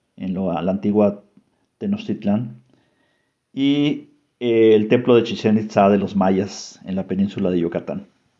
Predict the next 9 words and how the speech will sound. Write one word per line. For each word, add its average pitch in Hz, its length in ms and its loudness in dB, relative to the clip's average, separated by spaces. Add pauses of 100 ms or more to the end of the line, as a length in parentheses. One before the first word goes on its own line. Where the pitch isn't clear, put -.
(1160)
Pero 127 200 2
ahora 160 440 4 (140)
vamos 135 320 2
a 151 40 4
la 123 80 4
historia 117 240 4
sagrada. 110 460 4 (1160)
Eh, 123 560 4
revisando 143 800 4